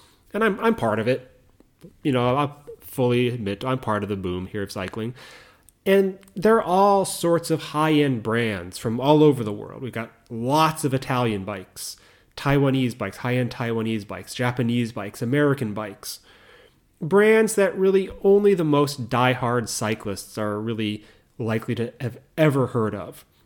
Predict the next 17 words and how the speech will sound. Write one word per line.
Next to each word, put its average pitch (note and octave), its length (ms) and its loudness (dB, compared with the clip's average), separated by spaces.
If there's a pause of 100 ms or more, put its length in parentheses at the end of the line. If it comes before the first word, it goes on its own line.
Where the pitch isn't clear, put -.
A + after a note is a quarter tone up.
(140)
And D3 340 -4 (520)
Chinelli, D3+ 540 2 (440)
while F3+ 300 0
not A#3 320 0
super F3 680 2
rare, A3 440 2 (220)
is G#3 160 4
a G3 80 6
fairly A3+ 960 4
uncommon D3 720 2
Italian A#2+ 520 -2
brand. F2+ 440 -8 (160)
So G3 240 2
it - 180 -8
kinda B3+ 400 -2
sticks - 340 -2
out. F#2+ 300 -4